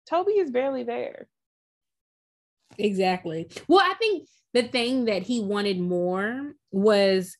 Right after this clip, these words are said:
Speaker 2: the fact that he was coming in kissing his wife. Because when him and Madison, when he arrives at Madison's house each day, it's just handing her a cup of coffee with no affection,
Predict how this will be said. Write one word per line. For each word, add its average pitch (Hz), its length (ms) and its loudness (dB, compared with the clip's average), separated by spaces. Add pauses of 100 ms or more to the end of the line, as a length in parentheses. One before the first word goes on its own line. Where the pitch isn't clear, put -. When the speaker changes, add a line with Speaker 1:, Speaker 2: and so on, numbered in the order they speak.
(160)
Speaker 2:
the 202 100 2
fact 214 340 -2
that 185 260 -4
he 226 180 -2
was 220 200 2
coming 220 220 -2
in 196 180 -2
kissing 220 420 -2
his 185 160 -6
wife. 170 480 -8 (560)
Because 208 420 2 (380)
when 226 280 4
him 277 340 0
and 208 400 0
Madison, 226 420 -2
when 196 80 0
he 240 140 2
arrives 214 240 0
at 185 80 -6
Madison's 190 480 -6
house 175 220 -2
each 175 200 -4
day, 170 360 0
it's - 200 -2
just 196 200 -4
handing 196 240 -2
her 185 120 -2
a 175 60 -2
cup 185 180 -8
of 175 100 -6
coffee 175 300 -2
with 175 160 -4
no 175 340 -2
affection, 170 1040 -6